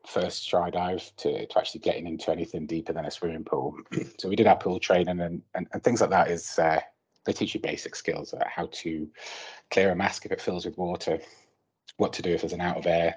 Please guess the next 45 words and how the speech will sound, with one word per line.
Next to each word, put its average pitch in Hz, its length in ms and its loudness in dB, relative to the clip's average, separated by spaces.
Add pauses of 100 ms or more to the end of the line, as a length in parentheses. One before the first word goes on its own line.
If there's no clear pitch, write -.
(160)
situation. 82 680 -2
So - 100 -4
just, - 200 -2
like, 76 120 0
get, - 200 -4
you - 80 -10
know, 71 60 -8
some - 180 -12
basic - 340 -2
skills. - 480 -4 (880)
We 98 80 -2
did 101 160 4
some, - 160 -6 (640)
we - 60 0
did - 120 -4
some - 140 -8
sort - 220 0
of - 60 -10
classwork 104 480 2
as 90 120 -4
well, 95 180 6
where 87 120 4
we 85 80 0
learn 85 220 4
a 80 40 -6
bit 80 120 -2
about 82 380 0 (640)
kind 80 100 2
of 78 60 -6
the 80 80 -2
equipment 80 560 -4
and 76 280 -6 (480)
how 76 180 -2
to - 140 -8
maintain 80 440 -2
it, 78 140 -8
what - 100 -12
can - 140 -10
go 80 120 -8
wrong, 90 400 -4
what - 160 -8
to - 100 -12
look - 140 -6
out - 220 -4
for. 151 240 -4